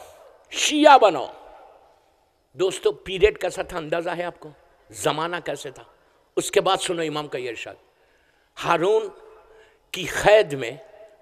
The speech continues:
उसके प्रिजन में, उसकी जेल में हजारों की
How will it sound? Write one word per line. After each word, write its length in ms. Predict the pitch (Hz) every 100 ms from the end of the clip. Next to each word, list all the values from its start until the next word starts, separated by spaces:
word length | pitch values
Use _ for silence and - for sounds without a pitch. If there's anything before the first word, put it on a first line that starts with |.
| _
उसके 200 | - -
प्रिजन 600 | - - 196 165 156 220 151
में, 180 | 120 127 - _ _
उसकी 260 | 196 - 180 -
जेल 380 | - 196 226 208
में 280 | 139 113 135 - - - - _ _ _ _ _ _ _ _ _ _ _ _
हजारों 720 | - 196 - - - 214 233 262
की 160 | 254